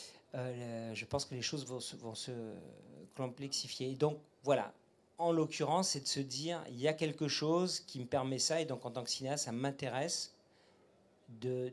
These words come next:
de, d'aller l'explorer. C'est pas, ça sera pas mon métier, je pense, forcément mon principal, comme on va dire un réalisateur, il n'est pas forcément, moi je me considère plutôt comme d'ailleurs un réalisateur plutôt de fiction et de long métrage, mais on peut faire aussi de la fiction en faisant de la série, hein, et on peut faire,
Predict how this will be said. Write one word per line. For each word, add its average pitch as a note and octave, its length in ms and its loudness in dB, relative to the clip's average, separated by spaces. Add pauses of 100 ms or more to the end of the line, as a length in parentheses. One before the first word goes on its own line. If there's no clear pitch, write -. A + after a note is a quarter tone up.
de, B2 120 -2
d'aller B2+ 280 2
l'explorer. C#3 600 -2
C'est - 160 -2
pas, C3 220 0
ça C3+ 120 -4
sera C3 160 -2
pas E3+ 140 6
mon F3 120 4
métier, D#3 440 -2
je - 100 -10
pense, B2 260 -6 (1400)
forcément B2+ 560 0
mon A#2 460 -2
principal, D3+ 640 2
comme A#2+ 140 -2
on A#2 140 0
va A2+ 120 0
dire A#2+ 180 0
un A#2 80 -2
réalisateur, A2+ 460 -2
il B2+ 60 -4
n'est A#2+ 40 -8
pas A2+ 140 -4
forcément, B2+ 360 -6
moi C3+ 40 -2
je C3 160 -4
me A#2 140 -6
considère B2 360 -2
plutôt - 280 -6
comme B2 200 -2
d'ailleurs C3 240 4
un C3+ 100 0
réalisateur C3 360 0
plutôt D#3 300 -4
de C#3 100 -8
fiction - 560 -4 (800)
et B2+ 120 -4
de A#2 120 -4
long B2 160 4
métrage, E3+ 520 0
mais B2 100 -2
on A#2 80 -2
peut A#2+ 140 -4
faire A#2 180 -2
aussi A#2+ 220 -4
de B2 60 -8
la A2+ 80 -2
fiction B2+ 380 -2
en A#2 120 -4
faisant A2 220 -4
de G#2 60 -8
la G2+ 120 -4
série, A#2+ 340 -4
hein, D3 180 -6
et G#2 120 -8
on G2+ 40 -10
peut G2 120 -16
faire, B2 340 -6